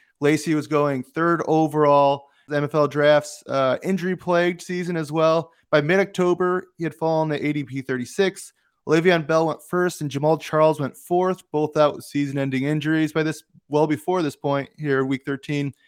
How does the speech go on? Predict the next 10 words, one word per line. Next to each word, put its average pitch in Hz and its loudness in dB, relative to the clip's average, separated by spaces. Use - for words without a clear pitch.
Adrian 170 2
Peterson 165 0
went - -6
fifth, 208 0
which - -12
was - -20
fine 196 -2
that 185 -2
year, 170 2
but 143 4